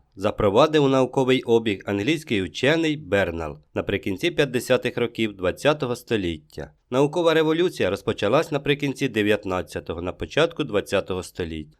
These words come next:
з вивчення структури матерії, відкриття електрона, фотона, протона та інших елементарних частин, дослідження різних видів випромінювання, створення нових хімічних елементів, теорії відносності.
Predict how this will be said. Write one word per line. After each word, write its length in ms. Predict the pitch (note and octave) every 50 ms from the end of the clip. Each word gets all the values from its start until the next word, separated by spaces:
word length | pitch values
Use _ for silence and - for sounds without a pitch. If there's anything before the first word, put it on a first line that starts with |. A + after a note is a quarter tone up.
| _ -
з 100 | G2+ G2
вивчення 460 | G#2+ D3 F#3 F3+ - - E3 D3+ D3
структури 520 | D3+ - B2+ A#2 - - - A2+ A2 G#2+
матерії, 680 | G#2 A#2+ C3 - - F#2+ F#2 F2+ E2 F2+ D#2+ D#2 D2+ D2+ - -
відкриття 420 | G2+ - - G#2 G2 F#2+ - D#3+
електрона, 760 | E3 E3 D#3+ D3+ D3+ D#3 - F#2 E2+ F2+ F2 E2 D#2+ D2+ D2 - -
фотона, 580 | - - - - F#2+ F2+ F2 E2+ E2+ D2 D2+ -
протона 540 | - F2+ E2 - - G#2+ B2 D3+ D3+ D3 C3
та 160 | - - -
інших 420 | F#2 G2+ C3+ D#3 D3+ - D#3 D3 D3+
елементарних 680 | G#2 G2 F#2 F#2 F2 E2+ - G#2 A2 A2+ A2 A2+ -
частин, 560 | - - A#2 - - _ - F2 D#2 D2 D2 - - _ _ -
дослідження 580 | C3 C#3+ D3 D#3 G3 G3+ D3+ C3+ D#3 D3+ D#3 D3+
різних 380 | E3 E3+ D3+ - E3 D3+ -
видів 320 | C#3+ C#3 A#2+ F#2 F#2+ F#2 F2
випромінювання, 920 | G2 G#2+ - G#2 G2+ F#2 G2 A2+ C3 C3+ C3+ C3 B2+ B2 A#2+ A2 G#2 F#2
створення 460 | - - - C3 D#3+ E3+ E3 D3 C#3+
нових 320 | B2+ A#2 G2 F#2+ B2+ C#3+ -
хімічних 520 | - - G2+ F#2+ A2+ - - C3+ B2+ -
елементів, 600 | B2 B2+ B2+ A#2+ G2+ F#2+ F2+ E2+ E2 - F#2 D2+
теорії 600 | - - F2 E2 F2+ A#2 D3 D#3 D#3+ D#3 D#3 D3+
відносності. 920 | C#3+ C#3+ B2+ B2+ B2+ A2 F2+ E2+ D#2 - - D#2+ D2+ D2+ - - - D2 -